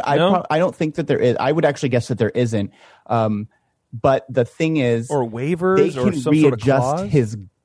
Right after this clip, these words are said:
Speaker 1: goals.
Speaker 2: Oh,
Speaker 1: Like,
Speaker 2: right. Okay.
Speaker 1: like, what they set as his financial plan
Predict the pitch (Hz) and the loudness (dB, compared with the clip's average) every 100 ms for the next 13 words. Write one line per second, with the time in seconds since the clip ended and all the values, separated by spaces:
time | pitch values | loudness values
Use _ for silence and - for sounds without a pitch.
0 | - 131 143 104 - - - - - _ | 0 4 4 2 -6 -16 -20 -20 -20 _
1 | _ _ _ _ _ _ _ - 160 151 | _ _ _ _ _ _ _ -2 4 6
2 | 143 143 131 120 120 120 123 117 110 104 | 6 6 4 2 -2 -2 -2 -4 -8 -14
3 | 120 131 185 160 185 185 190 - 185 - | -12 -2 0 2 2 2 -2 2 2 2
4 | 131 - 135 - 117 117 123 131 110 - | 0 0 -2 -2 0 0 0 -2 -4 -4
5 | 117 113 95 92 120 | -2 0 0 -4 -6